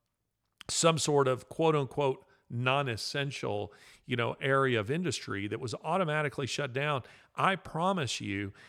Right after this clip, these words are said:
um, you're in favor of getting out and getting back to work, at least if you're rational. Obviously, there are those people who are getting checks cut to them,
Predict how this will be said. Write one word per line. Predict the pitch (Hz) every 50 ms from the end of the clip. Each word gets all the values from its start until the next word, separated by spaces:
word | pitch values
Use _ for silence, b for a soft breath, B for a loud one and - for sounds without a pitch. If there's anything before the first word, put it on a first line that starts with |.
| B B B _ -
um, | 139 131 127 123 127 127 -
you're | - 127 123 123 127 143 147 151 156 156 151 160 -
in | 135 131 127
favor | 117 - 156 156 170 180 123 131 127 123 127 - -
of | 127 123 117 110
getting | 123 135 131 139 143 135 135 135 - _ _ -
out | 127 123 123 127 139 - -
and | 135 123
getting | 110 123 123 120 123 117
back | 107 113 113 117 -
to | 135
work, | 147 143 175 165 117 107 -
at | 208 220
least | 233 254 208 - - -
if | - -
you're | 151 123
rational. | 117 117 117 117 107 - - - - 117 - - _ B B B B B
Obviously, | 131 131 139 139 135 139 117 - - 123 120
there | 113 117 113 113
are | 110
those | 113 117 117 113
people | - - 120 113 - 117 117 101
who | 113 113
are | 107 107
getting | 107 117 110 110 107
checks | - - - 117 113 - -
cut | - - 110 107 -
to | 117
them, | 104 107 107